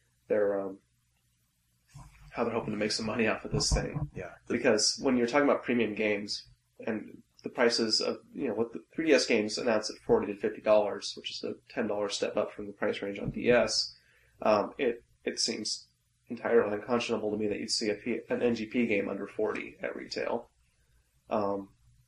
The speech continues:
Speaker 1: I think that's what they're trying to do, is kind of create a very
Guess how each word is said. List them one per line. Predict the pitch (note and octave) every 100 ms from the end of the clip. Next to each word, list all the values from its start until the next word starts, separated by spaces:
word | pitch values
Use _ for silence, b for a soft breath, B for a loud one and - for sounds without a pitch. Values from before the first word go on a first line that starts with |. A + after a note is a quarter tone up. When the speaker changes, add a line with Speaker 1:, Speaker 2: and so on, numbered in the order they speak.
| _ _ _ _ _
Speaker 1:
I | A#2+
think | B2+ B2+ B2
that's | A#2+ A#2
what | A#2+
they're | -
trying | A#2 G#2+
to |
do, | G#2 C#3+ G2+
is | G2+
kind | - G2+
of | F#2+ - _ _ _ _ _ _ _ _ _ _
create | - A2+ A2
a | A#2+ A#2
very | G#2+ G#2 G#2+